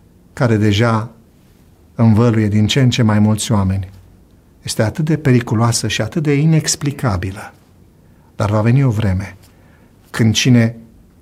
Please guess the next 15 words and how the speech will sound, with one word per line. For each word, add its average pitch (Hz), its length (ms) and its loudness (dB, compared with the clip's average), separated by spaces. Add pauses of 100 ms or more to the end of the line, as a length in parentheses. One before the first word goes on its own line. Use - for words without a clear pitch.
(340)
a 120 200 -2
avut 113 280 -2
o 123 40 2
relație 110 420 0
autentică 123 580 0
cu 120 140 -2
Dumnezeu, 110 440 2
cu 107 120 -8
cea 135 160 -2
mai 135 120 2
importantă 131 960 2 (200)
persoană 120 500 2
din 113 200 2
viața 113 320 0
lor, 113 220 0